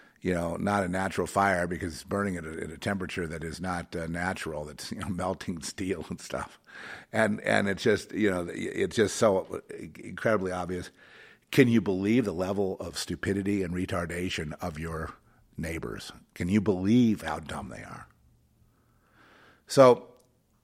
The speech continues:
from God's perspective then, you know, and their leader being Noah, you know, Yuval Harari, whatever, he's also the baby of, you know, it's like, "Well, if you don't go along, you'll just be left behind. And we can just,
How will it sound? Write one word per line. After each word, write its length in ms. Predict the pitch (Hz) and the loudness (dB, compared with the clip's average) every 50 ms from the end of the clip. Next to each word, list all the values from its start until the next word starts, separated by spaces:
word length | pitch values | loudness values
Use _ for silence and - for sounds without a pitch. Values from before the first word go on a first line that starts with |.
| - 98 | -12 -10
from 280 | - - - 120 120 107 | -6 -2 0 0 2 4
God's 300 | 139 139 175 202 170 - | 6 8 8 6 6 4
perspective 580 | - 123 98 - - 104 90 - - 90 78 | 0 0 0 0 0 -2 -2 -2 -4 -8 -8
then, 340 | 64 71 73 - - 76 - - - - - _ _ _ _ _ _ _ _ _ _ _ _ _ _ _ _ _ _ _ _ | -6 -8 -8 -8 -10 -10 -14 -16 -18 -20 -20 _ _ _ _ _ _ _ _ _ _ _ _ _ _ _ _ _ _ _ _
you 80 | 123 120 | 6 6
know, 80 | 113 | 6
and 80 | 113 117 | 8 6
their 100 | 113 110 | 6 8
leader 320 | 110 127 147 156 131 113 | 8 10 10 10 10 8
being 220 | 98 107 104 101 101 | 6 6 4 4 4
Noah, 420 | 107 107 113 107 101 95 90 - - | 4 4 4 4 2 0 -2 -4 -6
you 180 | - 104 95 95 | -6 -6 -4 -4
know, 140 | 92 90 87 | -4 -4 -4
Yuval 720 | 87 90 90 101 110 117 113 92 104 95 95 90 85 90 | -4 -4 -4 2 4 4 4 4 2 0 0 0 0 -2
Harari, 440 | 101 95 90 92 98 101 95 90 85 | -2 -2 -2 0 0 0 0 0 -2
whatever, 360 | 85 90 90 98 95 87 85 | -4 -4 -4 -4 -4 -4 -6
he's 460 | 87 117 135 143 147 117 90 - - - _ _ _ _ _ _ _ _ _ _ _ | -2 0 2 4 4 2 2 -2 -8 -10 _ _ _ _ _ _ _ _ _ _ _
also 600 | - 123 165 196 196 - - 135 104 80 67 - - _ _ _ - - | 6 8 10 10 10 8 6 4 2 2 0 -4 -8 _ _ _ -18 -6
the 120 | - 101 87 | -4 -2 -2
baby 480 | 80 92 87 73 - - - 101 - - | 0 -2 -2 -2 -6 -10 -12 -14 -12 -8
of, 240 | - 98 87 78 85 - | -6 -6 -6 -6 -8 -6
you 160 | - 104 110 104 | -2 -2 0 0
know, 60 | 98 | 0
it's 120 | 95 - | -2 -2
like, 180 | 113 104 104 127 | -2 -2 4 8
"Well, 120 | 175 190 170 | 10 10 10
if 140 | 160 135 | 10 8
you 120 | 151 190 196 | 8 8 8
don't 180 | 214 208 190 | 8 8 8
go 160 | 175 175 165 160 | 8 8 6 8
along, 300 | 165 160 151 165 190 175 | 6 6 6 6 8 8
you'll 140 | 123 123 | 6 6
just 200 | 120 165 156 - | 6 4 2 4
be 80 | - 165 | 4 4
left 220 | 139 139 135 - | 6 6 4 4
behind. 420 | 139 123 110 123 127 131 117 101 110 | 4 2 4 4 4 4 4 4 4
And 240 | 107 110 113 120 127 | 2 2 2 4 4
we 80 | 151 | 4
can 160 | 147 156 165 | 4 4 4
just, 260 | 147 170 151 - - | 6 6 4 4 2